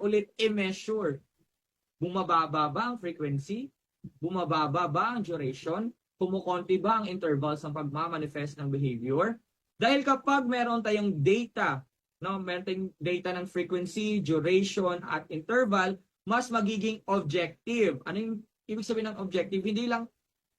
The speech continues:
based sa ating opinion, no? Specific siya kasi mayroong data.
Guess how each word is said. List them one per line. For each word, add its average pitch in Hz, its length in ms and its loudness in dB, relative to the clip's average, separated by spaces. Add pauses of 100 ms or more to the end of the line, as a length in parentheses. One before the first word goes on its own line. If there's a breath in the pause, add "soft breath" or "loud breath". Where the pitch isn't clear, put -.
(260)
based 208 320 2
sa 175 160 0
ating 202 160 0
opinion, 185 480 0
no? 175 320 -2 (640)
Specific 233 640 -4
siya 233 320 -4
kasi 220 160 -6
mayroong 214 540 0
data. 151 580 0